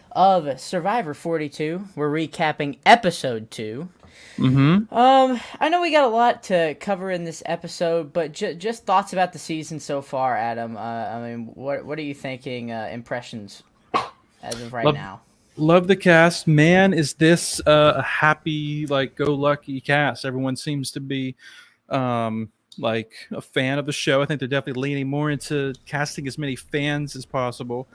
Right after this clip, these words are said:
Speaker 2: I think
Speaker 1: Yeah.
Speaker 2: they're shying away from recruits because
Speaker 1: Mm.
Speaker 2: nowadays it's, it's become so clear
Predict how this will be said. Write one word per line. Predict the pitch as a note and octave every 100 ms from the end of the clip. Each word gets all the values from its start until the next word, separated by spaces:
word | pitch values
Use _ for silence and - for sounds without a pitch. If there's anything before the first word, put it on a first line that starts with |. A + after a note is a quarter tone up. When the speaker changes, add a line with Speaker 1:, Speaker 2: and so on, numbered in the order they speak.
| - - -
Speaker 2:
I |
think | C#3+ D#3
Speaker 1:
Yeah. | C#3+ A#2+
Speaker 2:
they're | A2+
shying | - _ - F3+ G3 F#3+
away | E3+ E3 D#3+
from | - C#3+ C3
recruits | B2+ - - D#3+ C3 - - - _ _ _ -
because | D3 D#3+ C#3+ C3+
Speaker 1:
Mm. | C#3+
Speaker 2:
nowadays | C#3 C#3 D#3+ F3+ F3 F3+ F#3+ F#3 -
it's, | C#3+ - -
it's | C#3+ -
become | C#3+ - D3+ C3
so | - - - E3 D#3+ D#3
clear | D3+ - C#3+ C#3 B2+ A2+ G#2+